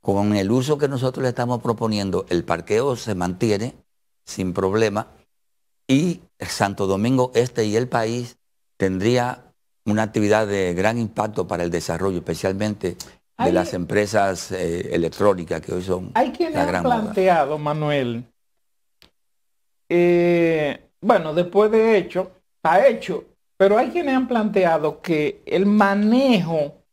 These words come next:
Speaker 2: de forma cultural y turística de, del Faro a Colón pase al Ayuntamiento de Santo Domingo Este. Ustedes,
Speaker 1: Sí.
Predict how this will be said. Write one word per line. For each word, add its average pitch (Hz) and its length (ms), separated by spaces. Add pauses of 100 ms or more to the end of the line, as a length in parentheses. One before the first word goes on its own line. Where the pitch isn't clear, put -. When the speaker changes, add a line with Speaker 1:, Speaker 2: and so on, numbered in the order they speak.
(760)
Speaker 2:
de 160 640
forma 214 540
cultural 175 840
y 185 40
turística 165 880
de, 113 320 (720)
del 175 160
Faro 220 400
a 214 100
Colón 180 380
pase 185 260
al 196 100
Ayuntamiento 160 680
de 143 40
Santo 143 280
Domingo 131 520
Este. 110 280
Ustedes, 233 760
Speaker 1:
Sí. 85 220